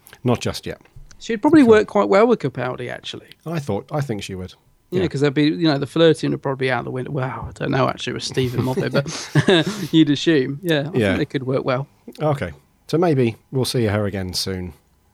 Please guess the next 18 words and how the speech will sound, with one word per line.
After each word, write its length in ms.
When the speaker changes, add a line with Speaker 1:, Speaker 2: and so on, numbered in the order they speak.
Speaker 2:
Hmm. 200
Speaker 1:
I 100
don't, 180
I 140
personally 340
don't 120
think 180
we're 100
done 340
with 180
River 200
just 340
yet, 180
but 100
I 40
think 200
it's 140
a, 80